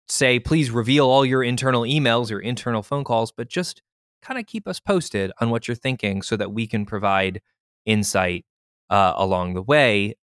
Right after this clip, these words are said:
The very last thing that I'll mention there is I was very encouraged to see that amta is establishing a coaches and alumni advisory council. I think that's a great idea to go along with the student advisory board.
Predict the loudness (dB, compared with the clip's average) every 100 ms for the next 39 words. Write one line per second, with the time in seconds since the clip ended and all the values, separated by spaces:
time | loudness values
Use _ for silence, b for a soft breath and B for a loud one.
0 | -8 -6 0 4 4 4 2 0 -4 -4
1 | 0 0 -2 -4 -4 -2 0 -2 -4 _
2 | _ _ -2 0 0 -2 -2 0 -2 -2
3 | -4 -4 -8 -12 -10 -6 -2 -2 -2 -6
4 | b b -6 -2 -2 0 -2 -2 -4 -2
5 | 0 0 -4 -6 -6 -8 -2 -2 0 -2
6 | -2 -2 0 -2 -2 -4 -6 -6 -6 -6
7 | -10 -16 -16 -14 -14 -18 -20 _ b b
8 | -6 -4 -6 -8 0 2 4 4 2 0
9 | 0 0 -2 -2 0 -2 -4 -6 -10 -10
10 | -8 -6 -4 0 2 2 0 0 0 0
11 | 2 0